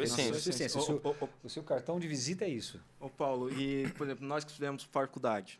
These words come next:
Speaker 3: é, de educação fí-, no curso de educação física que nós fizemos, eu, o, o Gabriel, o Paulinho, a gente sentiu uma pressão até dos professores querer emplacar aquela, aquela, aquela propaganda, "Nós vam-, nós vamos inserir vocês no mercado de trabalho." Então, eles empurram o cara diretamente pro mercado de trabalho, mesmo o cara não estando preparado.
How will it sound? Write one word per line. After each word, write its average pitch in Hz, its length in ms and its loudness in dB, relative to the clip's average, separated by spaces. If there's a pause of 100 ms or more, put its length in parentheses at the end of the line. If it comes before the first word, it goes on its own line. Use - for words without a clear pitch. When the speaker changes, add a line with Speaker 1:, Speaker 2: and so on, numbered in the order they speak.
Speaker 3:
é, 107 640 -2
de 110 80 -10
educação 117 360 -6
fí-, - 120 -6
no 175 160 4
curso 143 280 -4
de 131 60 -4
educação 127 360 -8
física 123 320 -10
que 135 60 -6
nós 113 260 -2
fizemos, 143 340 -6
eu, 123 320 -6 (460)
o, 117 60 -10
o 107 500 -6
Gabriel, 117 520 0
o 113 40 -6
Paulinho, 117 640 -4
a 123 80 0
gente 190 160 -2
sentiu 214 260 0
uma 208 100 2
pressão 175 480 2
até 160 220 2
dos - 140 -8
professores 180 680 2 (340)
querer 175 160 4
emplacar 175 540 4
aquela, 175 360 4
aquela, 143 840 2
aquela 143 240 -2
propaganda, 143 400 0
"Nós 151 300 2 (520)
vam-, 139 220 2
nós 151 300 2
vamos 160 260 2
inserir 175 380 0
vocês 156 360 -2
no 165 80 -6
mercado 165 380 0
de - 100 -8
trabalho." 147 540 4
Então, 143 220 -4
eles 180 160 0
empurram 226 480 0
o 190 40 -6
cara 185 300 0
diretamente 208 480 -4
pro - 80 -10
mercado 175 240 -4
de 165 60 -12
trabalho, 165 260 -2
mesmo 214 240 -6
o - 20 -10
cara 277 240 -4
não 269 200 -8
estando 247 320 -4
preparado. 127 500 0